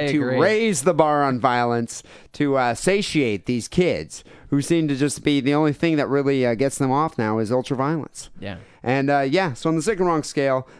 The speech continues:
Speaker 1: they beat this guy, they shoved his head in a barbecue grill, they s-, wiped feces on his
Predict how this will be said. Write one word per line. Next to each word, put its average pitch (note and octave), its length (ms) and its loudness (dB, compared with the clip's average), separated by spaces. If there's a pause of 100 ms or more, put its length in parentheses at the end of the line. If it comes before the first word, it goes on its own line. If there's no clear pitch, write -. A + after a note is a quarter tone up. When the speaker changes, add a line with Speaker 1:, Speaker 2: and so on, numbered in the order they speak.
Speaker 1:
they F#3 80 0
beat F#3 240 0
this D#3 180 -2
guy, C3+ 220 2
they C3 120 2
shoved D#3+ 260 -2
his B2+ 140 -6
head C#3+ 120 2
in B2+ 40 2
a A#2 60 2
barbecue A#2+ 480 0
grill, A#2 260 0
they A#2+ 100 2
s-, - 200 -8
wiped C#3 560 -4
feces E3 560 -2
on B2+ 180 -2
his A2+ 240 -6